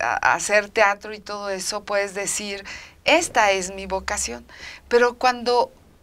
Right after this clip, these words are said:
llegas a un medio alterno, como tú decías, paralelo, que sería el doblaje, no sabes si tienes la vocación, porque tienes que cumplir con ciertas cosas. Una, tienes que tener muy buen ritmo,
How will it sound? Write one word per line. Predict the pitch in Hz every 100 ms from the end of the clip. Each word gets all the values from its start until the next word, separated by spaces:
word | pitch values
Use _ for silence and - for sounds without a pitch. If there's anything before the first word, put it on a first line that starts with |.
| 185
llegas | 202 339 403 415 - -
a | 233
un | 262 262
medio | 262 254 247
alterno, | 208 - 220 196 202 226
como | 196 175
tú | 170 208
decías, | 196 190 190 180 -
paralelo, | 185 165 165 170 190 214 226 226
que | 190
sería | 165 165 175
el | 190
doblaje, | 185 196 208 196 185 190 294 - - - - - - -
no | 208 269
sabes | 320 - 330 311 175
si | 196 190
tienes | 196 185 180
la | 170
vocación, | 165 151 - 196 175 - - - - - -
porque | 220 214 214 233
tienes | 277 311 311
que | - -
cumplir | 247 254 220 240 247
con | 233 214
ciertas | 214 220 202 208 -
cosas. | 180 170 165 240
Una, | 269 285 359 - - - -
tienes | 240 240
que | -
tener | 247 226 220 214
muy | 208 233
buen | 220 208 185
ritmo, | 180 156 147